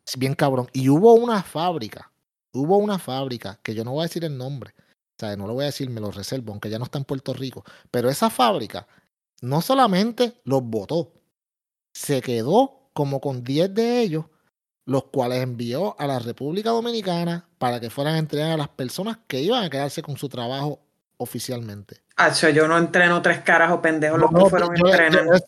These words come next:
Speaker 1: eso mismo, yo le, cuando a mí me dijeron, "No, enviaron como diez para
Speaker 2: A mí me
Speaker 1: la
Speaker 2: dicen
Speaker 1: República".
Speaker 2: esa mierda y cogen esa clase mandada pa'l
Speaker 1: Ah,
Speaker 2: carajo
Speaker 1: no,
Speaker 2: que
Speaker 1: yo,
Speaker 2: llegan
Speaker 1: yo,
Speaker 2: aquí.
Speaker 1: yo los dejo que saquen el pasaje y todo, mano, y bien, sí, sí, yo voy a
Speaker 2: Y me
Speaker 1: estar
Speaker 2: voy
Speaker 1: ahí,
Speaker 2: pa'l carajo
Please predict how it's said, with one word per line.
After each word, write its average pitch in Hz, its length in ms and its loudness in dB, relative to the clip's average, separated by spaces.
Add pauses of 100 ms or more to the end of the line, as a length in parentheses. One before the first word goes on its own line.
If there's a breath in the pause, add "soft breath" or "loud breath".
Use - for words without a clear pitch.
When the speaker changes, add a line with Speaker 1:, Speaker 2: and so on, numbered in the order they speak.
Speaker 1:
eso 160 360 2
mismo, 165 280 4
yo 151 120 4
le, 151 140 -2
cuando 143 320 2
a 139 40 2
mí 151 100 0
me 170 100 0
dijeron, 190 280 0
"No, 233 260 0
enviaron 156 400 -2
como 226 240 2
diez 226 220 2
para 226 240 4
Speaker 2:
A 233 40 6
mí 226 120 6
me 254 120 8
Speaker 1:
la 262 60 8
Speaker 2:
dicen 262 220 6
Speaker 1:
República". 254 80 6 (160)
Speaker 2:
esa 233 80 6
mierda 226 360 4
y 208 80 4
cogen 214 220 6
esa 214 280 2
clase 208 320 2
mandada 190 320 0
pa'l 190 180 0
Speaker 1:
Ah, - 40 -12
Speaker 2:
carajo 202 360 4
Speaker 1:
no, 180 60 6
Speaker 2:
que 185 80 0
Speaker 1:
yo, 170 60 0
Speaker 2:
llegan 165 240 6
Speaker 1:
yo, 165 100 4
Speaker 2:
aquí. 156 120 4
Speaker 1:
yo 160 60 8
los 175 140 4
dejo 190 220 6
que 180 120 2
saquen 156 300 -2
el 180 120 -2
pasaje 165 580 0
y 147 80 0
todo, 147 240 -2
mano, 160 280 -2
y 143 40 0
bien, 131 260 -6
sí, 226 160 -8
sí, 294 140 -4
yo 147 80 0
voy 139 80 2
a - 60 -4
Speaker 2:
Y 220 80 2
me 226 80 6
Speaker 1:
estar 214 100 6
Speaker 2:
voy 214 100 6
Speaker 1:
ahí, 208 40 2
Speaker 2:
pa'l 233 180 4
carajo 240 200 6